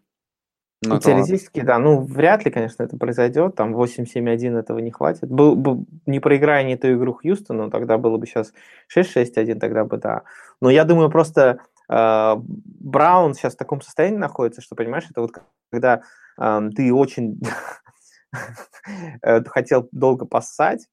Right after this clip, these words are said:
Speaker 2: и ты, наконец, вот до этого дорвался, и ты вот можешь очень долго, понимаешь, э, очень,
Speaker 1: Нет, я,
Speaker 2: очень
Speaker 1: это, это твоя метафора применима к следующей рубрике, где мы будем называть лучшие игры, топ-три игры для просмотра на неделе.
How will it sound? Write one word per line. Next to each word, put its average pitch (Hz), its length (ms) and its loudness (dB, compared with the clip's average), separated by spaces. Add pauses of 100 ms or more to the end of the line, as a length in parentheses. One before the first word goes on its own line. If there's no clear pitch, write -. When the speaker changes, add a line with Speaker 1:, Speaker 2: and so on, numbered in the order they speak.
(280)
Speaker 2:
и 123 80 -6
ты, 131 160 -4
наконец, 127 460 -4
вот 123 100 -8
до 120 100 4
этого 117 260 2
дорвался, 123 720 0 (240)
и 123 80 -6
ты 123 140 -10
вот 131 140 -10
можешь 131 260 -6
очень 127 280 -4
долго, 123 340 0
понимаешь, 110 580 -10
э, - 220 -12 (2750)
очень, 151 280 6
Speaker 1:
Нет, 113 180 4
я, 127 140 6
Speaker 2:
очень - 120 -20 (120)
Speaker 1:
это, 123 220 2
это 120 380 2
твоя 127 240 2
метафора 131 460 0
применима 117 560 -2
к - 40 -16
следующей 107 400 -4
рубрике, 120 440 -6
где 98 240 -10
мы 101 140 -8
будем 104 200 -12
называть 104 380 -2
лучшие 107 500 0
игры, 98 280 0 (300)
топ-три 117 360 4
игры 113 180 6
для 104 120 -4
просмотра 107 540 -4
на 104 100 0
неделе. 104 640 -2